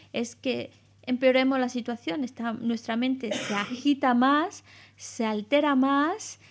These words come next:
No solo está el problema que nos aflige, es toda la carga mental que le estamos poniendo al estar contemplando todo el rato el, mi problema, qué mal estoy. Y claro, eso solo nos estamos hacien-, <coughs> nos estamos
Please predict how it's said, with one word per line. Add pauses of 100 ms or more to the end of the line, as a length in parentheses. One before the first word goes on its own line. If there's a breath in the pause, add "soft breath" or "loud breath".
(300 loud breath)
No
solo
está
el
problema
que
nos
aflige,
es
toda
la
carga
mental
que
le
estamos
poniendo
al
estar (680 loud breath)
contemplando
todo
el
rato
el,
mi
problema,
qué
mal
estoy.
Y
claro,
eso
solo
nos
estamos (420 soft breath)
hacien-,
<coughs>
nos
estamos